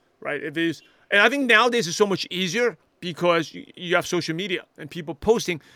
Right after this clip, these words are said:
you can get little clues on what, how to offer things that maybe that person, uh, around that demographic, that, that age group, whatever,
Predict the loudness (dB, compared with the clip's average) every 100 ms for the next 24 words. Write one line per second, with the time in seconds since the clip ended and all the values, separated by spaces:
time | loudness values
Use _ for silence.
0 | _ -10 -8 -8 -2 0 0 0 -2 -4
1 | -2 -2 -4 -8 -8 -4 -4 -4 -6 -12
2 | -12 _ _ -4 -4 -2 -6 -8 -8 -8
3 | -8 -6 -6 -4 -6 -6 -6 -6 -8 -12
4 | -16 _ _ -8 -8 -8 -4 0 0 0
5 | -2 -2 0 0 0 -2 -8 -8 -10 -8
6 | -6 -8 -8 -10 -8 -6 -6 -8